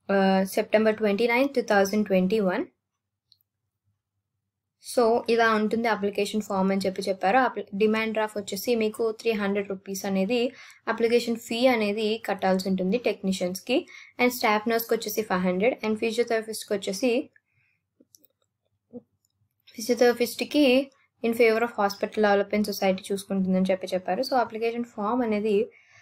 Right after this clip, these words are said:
మనకి ఇలా ఉంటుంది. మీరు ఈ ఫామ్‌ని ఫిలప్ చేసి వాళ్ళకి సబ్మిట్ చేయాల్సి ఉంటుంది. ఈ ఫామ్ మీరు డబ్ల్యూడబ్ల్యూడబ్ల్యూ డాట్ శ్రీకాకుళం డాట్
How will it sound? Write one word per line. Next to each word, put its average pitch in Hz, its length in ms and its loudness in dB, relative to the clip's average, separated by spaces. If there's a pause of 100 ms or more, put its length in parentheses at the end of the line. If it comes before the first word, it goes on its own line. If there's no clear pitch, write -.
(240)
మనకి 247 320 2
ఇలా 214 380 2
ఉంటుంది. 202 340 2
మీరు 254 180 4
ఈ 226 200 -2
ఫామ్‌ని 214 500 0
ఫిలప్ 202 380 -2
చేసి 208 160 -2
వాళ్ళకి 202 180 0
సబ్మిట్ 196 380 -2
చేయాల్సి 190 260 0
ఉంటుంది. 185 300 -2
ఈ 254 240 -4
ఫామ్ 226 320 -6
మీరు 202 360 0 (360)
డబ్ల్యూడబ్ల్యూడబ్ల్యూ 214 1080 4
డాట్ 196 300 -2
శ్రీకాకుళం 220 680 0
డాట్ 185 300 0